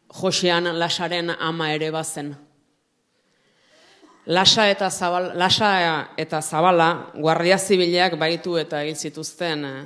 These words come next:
mila bederatziehun eta laurogeita hamairugarren urtean, hamabi urtez izan zituzten, eh, desagertuta. Jesusaren, eh, Jose anaia ere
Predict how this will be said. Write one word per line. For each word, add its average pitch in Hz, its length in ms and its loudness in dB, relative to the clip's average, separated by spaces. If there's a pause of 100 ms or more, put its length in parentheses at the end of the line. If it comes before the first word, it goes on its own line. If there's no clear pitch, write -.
(120)
mila 160 320 -4
bederatziehun 151 640 -6
eta 147 160 -10
laurogeita 143 720 -8
hamairugarren 147 800 -6 (320)
urtean, 175 480 0 (1120)
hamabi 180 400 4
urtez 170 580 -2
izan 160 360 -6
zituzten, 156 680 -8
eh, 139 140 -10 (320)
desagertuta. 160 1000 -4 (1400)
Jesusaren, 202 840 2
eh, 165 260 0
Jose 180 400 2
anaia 180 520 2
ere 160 540 -2